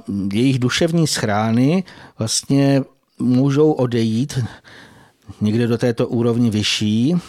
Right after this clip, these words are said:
A samozřejmě, jestliže oni tady na zemi působili jako rytíři, což bylo velmi, velmi mnoho národů,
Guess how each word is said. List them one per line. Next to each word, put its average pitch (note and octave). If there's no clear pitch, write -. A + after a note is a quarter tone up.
A A2+
samozřejmě, D3
jestliže C#3
oni D3
tady C#3+
na C3+
zemi C#3
působili C3
jako B2
rytíři, A2
což G#2+
bylo A#2
velmi, B2+
velmi B2
mnoho A2+
národů, B2+